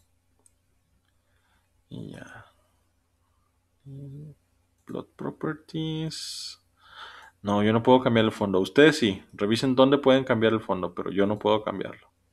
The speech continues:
¿Sí? Entonces, ¿se alcanza a ver la salida en azul o le cambio el color?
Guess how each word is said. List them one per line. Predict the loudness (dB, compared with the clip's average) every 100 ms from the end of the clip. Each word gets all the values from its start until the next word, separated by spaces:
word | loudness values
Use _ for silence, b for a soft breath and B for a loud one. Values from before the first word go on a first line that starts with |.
| _ _
¿Sí? | -20 -20 _ _ _ _ _ _ b b b b b _ _
Entonces, | _ -14 -12 -12 -14 -14 -20 _ _ _
¿se | 2
alcanza | 4 6 6
a | 6
ver | 6 6
la | 6 6 6 2
salida | 2 2 6 6 4
en |
azul | 2 -2 -4 -6 -14
o | -14
le | -12
cambio | -10 -6 -6
el | -4
color? | -8 -8